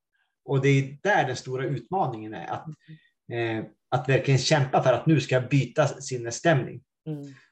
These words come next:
Speaker 1: För ibland så, så, för många människor så blir de jättearga på en gång. De liksom exploderar. Men verkligheten är ju så att det har ju byggts upp under en längre tid. Ingenting kommer ju bara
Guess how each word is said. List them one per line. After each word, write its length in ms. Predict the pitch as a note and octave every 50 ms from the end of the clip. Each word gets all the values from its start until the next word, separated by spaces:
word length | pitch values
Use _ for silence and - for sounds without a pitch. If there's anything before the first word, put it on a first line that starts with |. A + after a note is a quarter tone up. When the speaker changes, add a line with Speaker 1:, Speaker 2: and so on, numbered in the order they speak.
| _ - -
Speaker 1:
För 200 | D3 D3 C#3 C3+
ibland 560 | B2+ D3 C3+ A#2+ C#3+ E3+ A3+ B3 A#3+ G#3+ E3+
så, 200 | - - C3+ C3
så, 560 | - - - C#3 C3+ C3 C3 B2+ B2 B2 -
för 80 | - C3+
många 280 | C3+ B2+ B2+ C3+ C#3
människor 480 | C3+ B2+ B2+ B2 C3 C3+ - - C#3 B2+
så 180 | - - C3+
blir 140 | B2 C3 B2+
de 220 | B2 C3 - - -
jättearga 580 | C3+ D#3+ C#3+ - - - D#3+ F3 D3+ C3+ A#2+ A#2
på 100 | - B2+
en 160 | B2+ B2 B2+
gång. 300 | D#3 E3+ - - G2+ A#2
De 120 | C3+ C3+
liksom 240 | C3+ B2 - B2+ -
exploderar. 840 | - C#3+ C#3 - - - C#3 C#3 C#3+ F#3 E3+ B2+ F2 C#2+ - - - _ _ _ _ _ _ _ _ _ _ _ _ _ _ _ _ _ _ _ _ -
Men 180 | C#3 D3 D3+ C#3
verkligheten 600 | D3+ D3+ C#3 - - D3 F#3+ A3 G#3 - D#3+ D3
är 200 | E3 F3+ E3+ D3+
ju 60 | C3+
så 120 | - C3+
att 240 | C3 B2 - - - -
det 140 | C#3+ C3+ D3+
har 120 | C#3+ D3+
ju 100 | C#3+ C3+
byggts 340 | C#3 D3 C#3+ C#3 - - -
upp 240 | F#3 F#3 F#3 - - B2+ A#2 A2+ - _ _ - C3+
under 160 | C3 A#2+ B2
en 100 | B2 B2
längre 280 | B2+ B2 A#2+ A#2+ A#2+
tid. 320 | A#2+ - G3 C#3+ A2 - - - - _ _ _ _ _ _ _ - -
Ingenting 400 | C#3 C3+ D#3 F3 C#3+ D3+ C#3 -
kommer 220 | - C#3+ C3 B2
ju 80 | A#2 A2+
bara 440 | - A#2 A#2+ B2 A#2+ A2+ A2 -